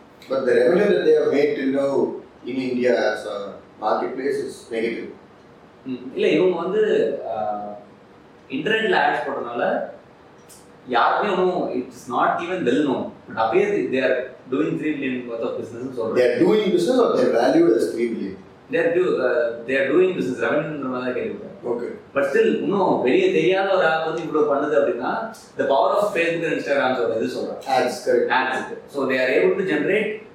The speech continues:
Speaker 2: in billion dollars just with just two platforms.
Speaker 1: ம், ம், ம்.
Speaker 2: அது it's, it's highly focused towards, uh, millennials தான் போல. So அந்த விஷன்ற ஆப் ஆ, so அதை பத்தி ரீசன் நடுவுல, நடுவுல படிச்சுட்டு தான் தெரியும்.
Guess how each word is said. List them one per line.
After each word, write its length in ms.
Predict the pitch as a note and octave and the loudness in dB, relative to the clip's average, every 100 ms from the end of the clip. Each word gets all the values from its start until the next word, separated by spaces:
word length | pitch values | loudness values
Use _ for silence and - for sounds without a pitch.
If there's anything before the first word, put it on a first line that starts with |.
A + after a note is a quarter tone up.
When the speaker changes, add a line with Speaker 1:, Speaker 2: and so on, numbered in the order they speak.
| - - - | -20 -18 -10
Speaker 2:
in 100 | C#3 - C3+ | -8 -8 0
billion 320 | D#3 F#3+ F#3 | 2 4 4
dollars 360 | - - - - - - - C3 | 4 4 2 0 -6 -12 -16 -8
just 320 | C3 - B2 | -6 -6 -6
with 160 | C3 C3+ - | -4 -6 -4
just 220 | C#3 D3+ - - | 0 2 0 -4
two 200 | C#3+ C#3+ B2+ | -2 -2 -2
platforms. 480 | B2 A2+ - - - - - | -2 -2 -2 -6 -12 -18 -10
Speaker 1:
ம், 160 | C#3+ | -6
ம், 140 | - - | -6 -6
ம். 220 | - - | -10 -2
Speaker 2:
அது 160 | C3+ - | 2 2
it's, 200 | A3 G#3 | 2 0
it's 160 | D3+ C#3+ | -2 0
highly 260 | - F3+ | 2 2
focused 320 | D#3+ D#3 D#3 C#3+ | 0 -2 -4 -6
towards, 280 | C#3 C3+ - | -4 -4 0
uh, 140 | A2+ A2 | 0 0
millennials 440 | B2+ C#3 B2+ A2+ | -2 -4 -6 -8
தான் 180 | A#2 A2 | -10 -10
போல. 120 | F#2 - - - - - - - - | -10 -12 -16 -20 -20 -20 -20 -20 -10
So 100 | B2+ B2 A#2 A2+ | -2 0 2 2
அந்த 160 | A2+ B2+ B2+ | 0 -2 -4
விஷன்ற 420 | - - D#3+ - - | -6 -12 -8 -4 0
ஆப் 220 | - - - - - - | 0 0 -6 -12 -18 -12
ஆ, 40 | G#2+ G#2 G#2 G#2 | -8 -8 -8 -6
so 60 | A2+ | 0
அதை 100 | G#2+ C3 | 2 2
பத்தி 200 | C3 C#3+ | 0 -4
ரீசன் 200 | C3+ C3+ | -4 -6
நடுவுல, 320 | B2 B2 A#2 | -6 -8 -10
நடுவுல 220 | A2+ A#2+ A2+ | -8 -4 -2
படிச்சுட்டு 380 | - - A2 A2 | -4 -8 -14 -12
தான் 120 | G#2+ | -12
தெரியும். 220 | G2+ F2+ | -12 -12